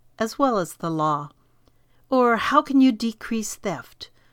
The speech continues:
when all too many people have larceny in their hearts? With all too many people, anything you can get away with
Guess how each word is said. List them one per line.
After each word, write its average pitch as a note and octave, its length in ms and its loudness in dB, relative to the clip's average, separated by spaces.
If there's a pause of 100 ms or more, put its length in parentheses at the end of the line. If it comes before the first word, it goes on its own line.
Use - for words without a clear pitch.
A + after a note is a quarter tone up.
(140)
when G#3 180 0
all G#3+ 240 2
too B3+ 320 0
many A#3+ 260 0
people A#3+ 420 -4
have G3 280 -2
larceny G3 680 -2
in D#3 140 -6
their D#3 160 -4
hearts? - 560 -6 (920)
With B3 200 -2
all C4 260 4
too C4 340 -2
many A3+ 240 0
people, G3+ 600 -6 (640)
anything C4 500 4
you B3+ 140 2
can C4 200 0
get B3+ 200 0
away A#3 280 0
with D#3+ 380 -4